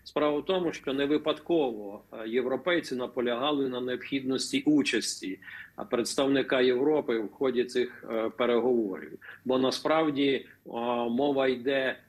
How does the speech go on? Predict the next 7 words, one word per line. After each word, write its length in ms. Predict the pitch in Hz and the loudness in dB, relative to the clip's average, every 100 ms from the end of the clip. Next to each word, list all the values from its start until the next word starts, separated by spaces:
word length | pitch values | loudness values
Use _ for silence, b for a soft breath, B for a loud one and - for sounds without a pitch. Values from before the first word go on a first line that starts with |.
| - | -6
і 200 | 151 190 | -2 -2
про 360 | - 170 160 | 0 2 4
режим, 680 | 147 143 123 156 156 160 160 - - | 4 2 2 2 2 0 -8 -14 -14
а, 180 | 135 131 | -10 -6
Чорного 600 | - 139 135 131 131 131 | -2 0 0 -2 -2 -2
моря. 320 | 131 127 113 | 0 0 -2
Я 380 | 110 127 120 | -2 0 -2